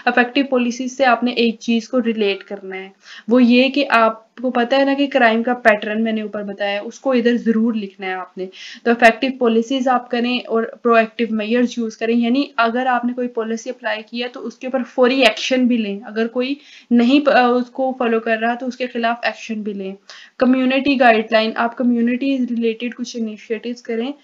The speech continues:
आप collaboration करें ताकि अवाम के अंदर, अवाम को अपनी trust मिले और फिर उसके बाद आप, अ, जो है वो, अम, community को engage करके जो भी initiatives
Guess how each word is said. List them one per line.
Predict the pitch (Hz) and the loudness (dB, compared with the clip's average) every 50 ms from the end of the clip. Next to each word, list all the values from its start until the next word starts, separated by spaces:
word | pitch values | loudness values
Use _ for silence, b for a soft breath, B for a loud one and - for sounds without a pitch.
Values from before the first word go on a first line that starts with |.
| B B B B B | B B B B B
आप | 226 240 240 233 | 2 2 2 2
collaboration | - 277 269 247 214 226 240 247 247 240 - - 294 285 269 | 2 2 2 2 4 4 4 4 4 2 2 2 2 2 4
करें | 254 240 202 196 190 - - _ _ b b b b b b _ _ _ _ _ _ _ - 240 | 2 0 -2 -2 -4 -6 -10 _ _ b b b b b b _ _ _ _ _ _ _ 0 2
ताकि | 254 247 254 240 294 320 330 320 | 4 4 4 2 2 0 0 0
अवाम | - - - - 254 240 247 240 233 240 262 269 269 | -2 -2 -2 0 2 4 6 6 6 6 4 2 0
के | 277 277 | 0 0
अंदर, | 262 254 247 247 269 277 | 2 2 4 4 4 4
अवाम | 269 - 247 233 226 220 233 240 | 4 4 4 4 4 4 4 2
को | 247 262 | 0 -4
अपनी | 262 262 254 262 | -4 -4 -4 -4
trust | 247 233 226 226 226 - - 254 | 0 0 0 0 -2 -6 -6 -4
मिले | 269 247 247 262 269 - _ _ _ _ - | -2 -2 -2 -4 -6 -10 _ _ _ _ 2
और | 277 285 262 277 - | 2 2 2 2 0
फिर | 285 320 320 | 0 0 2
उसके | - 294 269 262 - 277 269 | 2 0 0 0 -2 -2 0
बाद | 240 226 226 226 240 240 - | 2 2 2 2 2 0 0
आप, | 208 214 220 226 226 226 - 269 277 277 B B B B B 233 | 0 0 2 0 0 -2 -4 -6 -6 -6 B B B B B -2
अ, | 240 | -2
जो | 240 214 233 240 | 0 0 2 2
है | 233 226 226 226 | 2 2 2 0
वो, | 226 226 247 247 247 233 | 0 0 0 2 2 2
अम, | 226 - 226 233 233 226 233 233 226 226 226 226 - | 2 0 0 0 0 2 0 0 0 0 -2 -4 -4
community | 247 233 240 233 226 233 233 254 | 0 0 2 2 0 -2 -4 -6
को | 240 - 254 | -6 -4 -2
engage | 254 247 214 226 220 220 226 220 - | 0 0 0 2 0 0 0 -2 -6
करके | - 226 214 208 208 - 262 269 262 | -6 -4 -4 -6 -6 -8 -8 -8 -6
जो | - - 226 233 233 | -4 -2 0 0 0
भी | 226 277 | 0 0
initiatives | 262 240 226 226 - 226 208 208 226 226 | 0 0 -2 -2 -4 -6 -8 -6 -8 -10